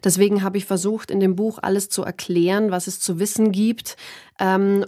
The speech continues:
und ich, äh, schreibe natürlich auch darüber,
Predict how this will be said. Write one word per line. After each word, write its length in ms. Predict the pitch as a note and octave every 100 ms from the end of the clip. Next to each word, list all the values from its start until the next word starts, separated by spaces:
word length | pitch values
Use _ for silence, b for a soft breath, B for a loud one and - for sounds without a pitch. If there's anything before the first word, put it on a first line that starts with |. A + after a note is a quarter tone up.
| -
und 420 | G#3+ A#3+ B3 -
ich, 280 | - G3+ -
äh, 340 | - - - - - -
schreibe 480 | - F#3 F#3+ G#3+
natürlich 460 | G#3+ G3 A3+ G#3 G3
auch 120 | F#3
darüber, 600 | - - G3 G#3 G#3+ G#3+